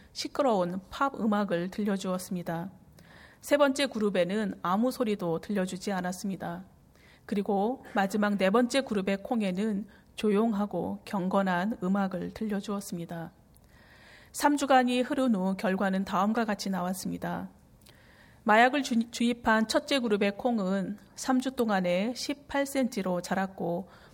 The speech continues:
뿌리는 작고 아주 약했습니다. 시끄러운 팝 음악을 들려준 두 번째 그룹의 콩은 이십삼 센티 자랐고 뿌리는 중간 정도였습니다. 그런데 흥미로운 것은 콩의 줄기가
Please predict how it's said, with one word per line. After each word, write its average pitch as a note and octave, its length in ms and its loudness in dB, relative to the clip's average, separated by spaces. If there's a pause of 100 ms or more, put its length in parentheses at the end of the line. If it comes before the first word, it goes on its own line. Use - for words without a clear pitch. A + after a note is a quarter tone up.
(100)
뿌리는 G3+ 400 0
작고 F#3 580 -4
아주 F#3+ 260 -4
약했습니다. F3+ 800 -4 (880)
시끄러운 C#4+ 540 4
팝 D4 240 4
음악을 A#3 360 4
들려준 G3+ 680 0
두 A3+ 140 -4
번째 A#3 400 2
그룹의 G3 440 -2
콩은 F#3+ 540 -4 (120)
이십삼 B3+ 560 0
센티 B3+ 360 0
자랐고 F3+ 680 -4
뿌리는 A#3 420 -2
중간 G3+ 400 -2
정도였습니다. F#3 920 -4 (540)
그런데 G3 320 -4
흥미로운 C4+ 540 0
것은 G3 500 -4 (340)
콩의 B3+ 380 2
줄기가 G3 720 0